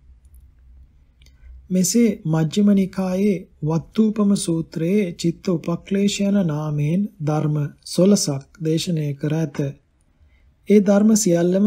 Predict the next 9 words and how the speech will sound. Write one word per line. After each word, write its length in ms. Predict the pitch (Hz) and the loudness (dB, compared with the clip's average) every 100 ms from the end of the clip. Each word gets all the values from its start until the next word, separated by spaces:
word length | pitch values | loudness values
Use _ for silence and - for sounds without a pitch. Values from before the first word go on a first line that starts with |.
| 202 | 4
මේ 180 | 190 165 | 2 0
ග්‍රන්ථයේහි 680 | 151 151 151 156 156 160 226 - | -2 -2 -2 -2 -2 -2 -2 0
ඒ 160 | 190 233 | 0 2
ඒ 140 | 196 190 | 0 0
තැන්වල 520 | - 156 160 156 196 214 | -2 -2 -2 0 0 0
විස්තර 420 | 165 170 - 165 170 | -2 -2 -2 -2 0
කර 240 | - 156 | -2 -2
ඇත. 280 | 214 175 - 135 - _ _ _ _ _ _ _ _ _ _ _ _ _ _ _ _ _ | 0 -4 -4 -8 -10 _ _ _ _ _ _ _ _ _ _ _ _ _ _ _ _ _
මේ 260 | 180 220 | 4 6